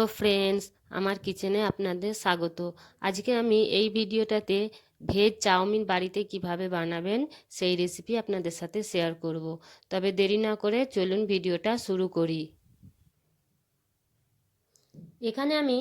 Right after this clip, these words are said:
একটা সসপ্যানে দেড় লিটার মতো পানি নিয়েছি। এতে আমি এক চা চামচ মতো নুন দিয়ে দিলাম।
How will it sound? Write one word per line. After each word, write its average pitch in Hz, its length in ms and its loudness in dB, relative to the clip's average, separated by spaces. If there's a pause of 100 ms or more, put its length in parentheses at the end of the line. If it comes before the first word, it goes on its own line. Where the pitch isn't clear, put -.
একটা 220 420 -4 (220)
সসপ্যানে 226 600 -2
দেড় 220 300 0
লিটার 247 240 -2
মতো 247 240 -2
পানি 202 320 -4
নিয়েছি। 180 420 -4 (440)
এতে 196 240 -8
আমি 226 220 -2 (140)
এক 160 180 -8 (100)
চা 214 80 -4
চামচ 226 340 -4
মতো 233 260 -4 (120)
নুন 202 240 -2
দিয়ে 208 180 0
দিলাম। 233 300 -2